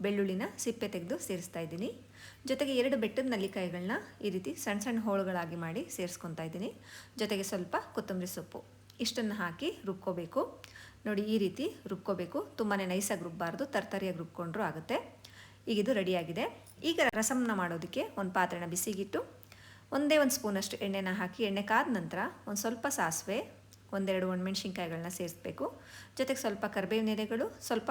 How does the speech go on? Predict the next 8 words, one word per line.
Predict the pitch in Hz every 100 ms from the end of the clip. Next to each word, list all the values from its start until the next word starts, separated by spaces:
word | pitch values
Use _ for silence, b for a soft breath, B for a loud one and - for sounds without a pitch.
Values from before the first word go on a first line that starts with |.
| -
ಇಂಗು. | 202 202 - - - - -
ಇಂಗಿದ್ರೇ | 220 226 226 185 208 214 330
ರಸಮ್ಮು | 277 185 196 220
ಒಳ್ಳೆ | 196 180
ಘಮ | 190 185 180
ಕೊಡುತ್ತೆ. | 185 180 - - 466 - B B B 233
ಇಂಗನ್ನು | 220 214
ಹಾಕಿ | 190 190 165 269